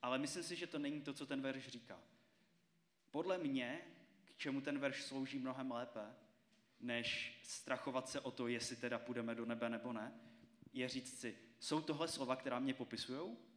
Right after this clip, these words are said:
Modlář, lakomec, zloděj, lhář.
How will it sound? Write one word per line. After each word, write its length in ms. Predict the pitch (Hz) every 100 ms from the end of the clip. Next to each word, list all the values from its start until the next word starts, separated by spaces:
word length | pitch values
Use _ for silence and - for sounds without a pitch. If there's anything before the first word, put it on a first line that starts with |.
| - -
Modlář, 680 | 107 107 110 107 107 - - -
lakomec, 840 | - 123 135 120 113 110 - - - - - - _ _
zloděj, 460 | 110 117 120 120 113
lhář. 600 | 107 113 120 110 -